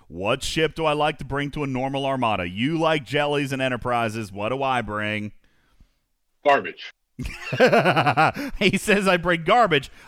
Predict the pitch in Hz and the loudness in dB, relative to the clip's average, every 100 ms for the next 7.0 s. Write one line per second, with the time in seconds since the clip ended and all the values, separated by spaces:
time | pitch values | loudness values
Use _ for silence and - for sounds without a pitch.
0 | - 147 160 156 165 180 170 220 262 311 | 0 4 4 4 4 4 6 6 4 4
1 | 240 202 175 165 151 247 - - - 160 | 4 4 4 4 4 2 -2 -18 -2 0
2 | 165 240 320 254 185 175 - 170 175 170 | 4 2 2 2 2 2 2 2 4 4
3 | 165 160 160 185 190 165 98 - - _ | 2 0 2 4 4 4 0 -6 -20 _
4 | - 107 147 165 220 - - 123 175 180 | -16 -4 0 0 0 -6 -4 0 2 2
5 | - - 147 160 202 196 156 76 - - | -2 -2 -2 4 4 4 2 -4 -12 -20
6 | - - _ _ - - 131 143 170 175 | -20 -20 _ _ -8 -2 0 2 2 0